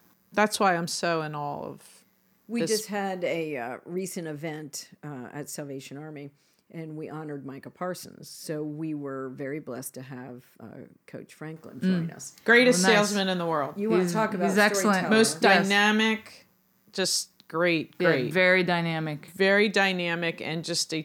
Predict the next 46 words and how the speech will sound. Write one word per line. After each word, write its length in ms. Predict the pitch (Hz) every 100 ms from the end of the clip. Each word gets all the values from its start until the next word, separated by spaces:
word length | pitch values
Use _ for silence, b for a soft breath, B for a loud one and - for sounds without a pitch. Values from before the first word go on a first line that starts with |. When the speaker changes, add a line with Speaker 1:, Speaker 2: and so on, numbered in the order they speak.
| -
Speaker 1:
tremendous, 880 | - - 170 165 175 185 185 170 160 B B
talk 240 | - 233 240
about, 280 | 226 196 -
like, 180 | 180 - B
you 160 | 202 220
personify 1120 | 208 214 - 196 175 175 170 - 135 - 90 151 b b b
what 180 | - -
you're 120 | 165
doing. 460 | 156 151 117 - -
To 120 | - 196
me, 240 | 190 202
he 160 | 196 190
personifies 1200 | - 180 - 151 147 160 - - - - - - b b b b
what 140 | - 175
Speaker 3:
Oh. 20 |
Speaker 1:
he's 220 | 175 156
doing. 360 | 190 160 117 -
And 100 | 175
Speaker 3:
Oh, 40 | 160
Speaker 1:
people 80 | 170
Speaker 3:
he's, 100 | 175
Speaker 1:
go, 220 | 196 -
Speaker 3:
he's 220 | 175 180
a 60 | 180
coach. 260 | - 160
Speaker 1:
"How 140 | 175 269
could 180 | 320 247
they 80 |
pick 280 | 240 269 254
this 140 | 240 240
school 240 | - 226
and 60 | 208
not 200 | 185 175
that 200 | - -
school?" 200 | - 190
I 80 | 175
said, 240 | - 190
"It's 160 | 175 -
all 320 | - 185 226
about 400 | 240 220 190 190
the 40 |
connection, 640 | 202 - 175 165 - - 180
the 80 |
Speaker 2:
Yeah. 40 | 151
Speaker 1:
chemistry, 800 | - 170 170 - - 170 160
Speaker 2:
Yeah. 40 | 160